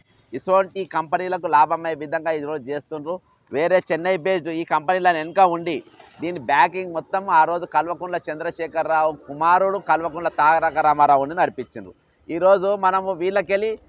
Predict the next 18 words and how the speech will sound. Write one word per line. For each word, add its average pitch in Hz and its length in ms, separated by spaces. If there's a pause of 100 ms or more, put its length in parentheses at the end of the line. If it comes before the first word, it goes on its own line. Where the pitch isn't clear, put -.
(200)
జిహెచ్ఎంసీ 214 580
ఒక్క 190 160
రూపాయి 202 340
కూడా 220 140
ఆదాయం 196 380
వస్తలేడు. 190 520 (600)
జిహెచ్ఎంసీకి 202 680
మెట్రోకి 185 540
వెళ్ళి 190 180
ఎల్ఎన్టీకి 190 480
వెళ్ళి 196 140
రోజు, 190 520 (320)
రోజుకు 202 400
పదిహేను 180 300
వేలు 180 200
రావాలి. 156 380 (140)
ఇగో 170 300 (800)
మనం 170 220